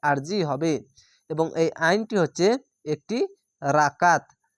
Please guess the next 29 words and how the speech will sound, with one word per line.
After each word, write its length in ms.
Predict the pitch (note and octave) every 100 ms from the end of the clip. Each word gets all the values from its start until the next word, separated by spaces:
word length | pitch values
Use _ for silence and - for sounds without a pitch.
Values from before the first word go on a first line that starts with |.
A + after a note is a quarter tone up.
| -
রাকাত 480 | C#3 D#3 F3 G#3+ A3
হচ্ছে 460 | A3 - A#3 A#3 A#3+ _ _ -
আইন 260 | D3+ G3 G#3+
থাকলে 380 | G#3+ G#3 F#3+
এটি 240 | D#3+ C#3+ C#3+
রাকাত, 440 | D3+ D3+ G#3 A3 - _ _ -
এটি 260 | E3 F3+ G#3
হচ্ছে 400 | G3 G3 G#3+ A3+ -
আয়াত 380 | D3 E3 G3 A#3+ _ _ _ -
এবং 300 | D3+ G#3 C#4
তিরিশ 320 | - E3 D#3+ -
পারা 240 | E3+ F3+ -
কোরআন, 400 | D#3+ - F#3+ C4+ -
এটি 280 | D3 C#3 E3+
হচ্ছে 220 | D3+ -
একটি 180 | G3+ A3+ -
পারা। 280 | F3 D3+ C3
তিরিশ 340 | - D#3+ D#3+
পারা 200 | E3+ D#3+
কোরআন 500 | - E3 - G3 A#3 -
একটি 320 | C#3+ - G#3+ -
পারার 300 | - D3 D3+
নিয়ম। 320 | E3+ G3 A#3+ - _ _ _ -
এই 100 | C#3+ -
আইনটি 340 | D#3 F#3 G#3
হচ্ছে 340 | G3+ G3+ G#3+ D#3+
একটি 300 | - E3+ D3
রাকাত 440 | D3 - G#3+ B3 _ _ -
এবং 220 | D3 D3